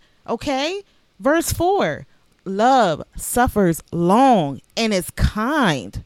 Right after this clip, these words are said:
No matter what you are going through in a marriage, the love is kind.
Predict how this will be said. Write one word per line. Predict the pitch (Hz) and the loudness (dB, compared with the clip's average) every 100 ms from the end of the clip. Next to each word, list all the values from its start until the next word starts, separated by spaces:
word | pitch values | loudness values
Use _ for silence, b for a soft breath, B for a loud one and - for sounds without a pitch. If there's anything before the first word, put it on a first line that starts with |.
| _ _ _ _ _ | _ _ _ _ _
No | - 262 | -4 0
matter | 285 269 | 2 2
what | 220 202 262 285 | 0 2 0 0
you | 254 262 | -2 -2
are | 208 | -2
going | 190 247 277 262 | -2 -2 -2 -4
through | 233 214 | -8 -8
in | 196 202 - | -8 -8 -8
a | 185 | -6
marriage, | 185 185 208 277 311 233 151 120 - - _ _ _ | -4 -4 -2 0 0 0 -2 -6 -12 -14 _ _ _
the | 180 240 | -2 0
love | 233 254 403 262 | 2 0 2 2
is | 233 | 0
kind. | - 240 302 415 240 190 196 294 | -2 -4 -6 -4 -4 -4 -6 -8